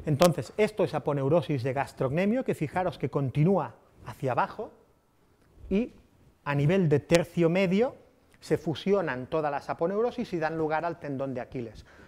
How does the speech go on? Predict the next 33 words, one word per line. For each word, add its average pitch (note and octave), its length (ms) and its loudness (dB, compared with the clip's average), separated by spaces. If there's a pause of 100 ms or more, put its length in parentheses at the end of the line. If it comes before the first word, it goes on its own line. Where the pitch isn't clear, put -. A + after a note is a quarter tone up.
(140)
Pero E3 180 2
no F3+ 160 0
lo A#3 140 0
podemos D#3+ 440 0
separar D#3+ 520 -6
de C#3 100 -6
región B2 340 -10
anatómica. A#2 640 -14 (1200)
Es C3+ 120 -8
decir, C3+ 300 -4
yo F3 140 0
no G#3+ 200 -6
puedo F#3+ 280 2
valorar D#3 380 0
un D3+ 120 -4
gastrocnemio D#3+ 760 -2
sin F3 260 -2
bajar D#3+ 400 -2
a F3+ 60 -4
valorar C#3+ 380 -4
el B2 120 -8
Aquiles, D#3 480 -2 (220)
porque E3 260 2
es G3+ 80 0
lo D#3+ 160 0
mismo, D3 420 -2 (840)
en D3+ 120 -4
el C3 100 -4
fondo. B2 460 -2 (640)
¿Dónde A#3 340 4
inserta G#3+ 540 0
el A#2+ 100 -6
gastrocnemio? A#2+ 800 -8